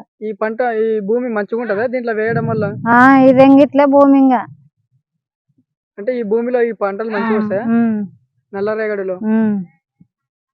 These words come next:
Speaker 1: ఎర్ర రేగడిలో మంచిగా ఉంటాయా భూములు ఇవి? ఈ నెల మ-,
Speaker 2: ఏ
Speaker 1: మంచిగా
Speaker 2: వా-, వర్షము తక్కువ అయితే అవి కొద్దిగా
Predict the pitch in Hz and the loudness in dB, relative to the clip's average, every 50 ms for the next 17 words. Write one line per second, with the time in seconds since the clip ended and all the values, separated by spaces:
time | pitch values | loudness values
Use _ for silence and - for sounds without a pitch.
0 | _ _ _ _ - 208 220 233 233 247 247 247 254 247 247 247 240 247 247 240 | _ _ _ _ -8 -6 -6 -4 -4 -4 -4 -4 -4 -4 -4 -4 -4 -4 -4 -4
1 | 226 226 220 226 233 233 214 220 240 294 311 294 262 214 233 247 247 240 240 226 | -4 -6 -6 -6 -6 -4 -2 -2 0 0 0 0 -2 -2 -4 -4 -2 -2 -2 -2
2 | 220 220 214 208 208 208 202 196 190 190 196 220 226 226 226 226 226 208 202 208 | 0 0 -2 -2 -2 -2 -2 -2 -4 -4 -6 -8 -8 -8 -8 -8 -8 -8 -8 -10
3 | 202 196 196 240 240 262 269 269 277 285 277 277 285 285 - 262 262 262 277 277 | -10 -4 2 4 6 8 8 8 6 6 6 6 4 4 2 4 4 4 4 4
4 | - 311 294 302 311 311 311 302 302 302 294 285 - 285 269 _ - 294 294 294 | 4 2 2 4 4 4 4 4 2 2 2 2 2 0 0 _ 0 0 2 2
5 | 277 311 330 339 339 349 349 339 330 - 311 277 285 294 294 285 | 2 2 2 2 2 0 0 0 0 0 0 0 2 4 4 4